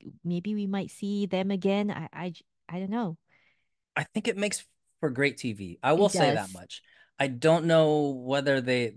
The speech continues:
Speaker 2: whether it's gonna succeed, because I do, I do, yeah, I vouched for their relationship, but that doesn't mean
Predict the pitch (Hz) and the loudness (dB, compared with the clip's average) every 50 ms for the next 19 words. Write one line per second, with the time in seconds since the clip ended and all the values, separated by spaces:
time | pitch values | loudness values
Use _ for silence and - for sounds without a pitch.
0 | - - - 127 120 123 120 123 120 117 113 - - 117 110 107 104 - 107 98 | -12 -18 -12 -6 -4 -2 0 0 0 -2 -2 -4 -4 -4 -4 -4 -6 -8 -10 -10
1 | - - - 123 131 139 143 143 156 143 135 131 120 - 131 117 127 120 113 107 | -8 -6 -2 -2 0 0 -2 -4 -6 -6 -6 -6 -4 -2 -2 0 0 0 -2 -2
2 | 104 - 131 135 135 127 117 - _ _ _ _ _ _ _ - 127 131 117 113 | -4 -2 -2 0 0 -2 -4 -6 _ _ _ _ _ _ _ -4 -4 -4 0 0
3 | 135 139 143 143 143 - - - - _ _ 160 - 147 143 147 151 156 139 139 | 2 2 2 2 0 -2 -8 -16 -20 _ _ 0 2 4 4 6 4 4 4 4
4 | 131 123 113 101 123 123 139 - - - - 139 135 117 123 120 117 113 104 104 | 2 2 2 2 0 0 0 -2 -4 -8 -6 -4 -2 0 0 0 0 0 -2 -2
5 | 110 117 117 - 139 127 - 143 131 127 127 - 131 120 123 123 120 123 135 160 | -4 -4 -4 -4 -4 -4 -2 -2 -2 -4 -4 -4 -6 -2 -2 -2 -2 0 0 0
6 | 147 156 165 135 147 143 139 139 139 135 131 120 120 117 | 0 0 -2 -2 0 0 2 2 4 4 4 2 0 -2